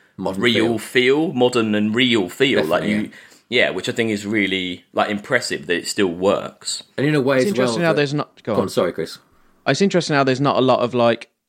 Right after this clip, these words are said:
Speaker 3: the American, uh, you don't see, like, the American military in this or anything. Like,
Speaker 1: No.
Speaker 3: it's
Speaker 2: No.
Speaker 3: like the, it's like the Japanese Navy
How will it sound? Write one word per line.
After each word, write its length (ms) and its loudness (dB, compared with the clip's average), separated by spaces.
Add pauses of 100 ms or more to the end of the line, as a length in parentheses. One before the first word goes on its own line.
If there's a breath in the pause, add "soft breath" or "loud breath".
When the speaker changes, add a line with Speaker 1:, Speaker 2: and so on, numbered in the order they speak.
Speaker 3:
the 240 0
American, 840 0 (1200)
uh, 500 2 (180)
you 120 -6
don't 180 0
see, 200 -2
like, 200 2
the 100 0
American 420 0
military 540 0
in 120 2
this 240 -2
or 140 2
anything. 420 -2
Like, 420 -2
Speaker 1:
No. 340 -4
Speaker 3:
it's 260 2
Speaker 2:
No. 60 4
Speaker 3:
like 240 0
the, 240 -4 (100)
it's 180 0
like 160 2
the 60 -6
Japanese 960 -2 (200)
Navy 760 -2